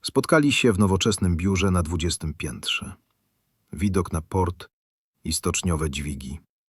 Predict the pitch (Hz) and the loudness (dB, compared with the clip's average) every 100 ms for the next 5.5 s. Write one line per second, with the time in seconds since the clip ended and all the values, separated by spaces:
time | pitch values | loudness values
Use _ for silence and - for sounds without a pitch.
0 | _ _ _ _ _ _ _ _ _ _ | _ _ _ _ _ _ _ _ _ _
1 | - - 131 101 - _ 101 85 71 69 | -8 -2 2 2 0 _ -2 -2 -4 -6
2 | 69 64 62 - - - _ _ _ _ | -8 -8 -10 -12 -14 -16 _ _ _ _
3 | _ _ _ _ _ _ _ _ _ _ | _ _ _ _ _ _ _ _ _ _
4 | _ _ _ _ _ _ _ _ _ _ | _ _ _ _ _ _ _ _ _ _
5 | 131 113 104 90 85 | 2 6 6 6 2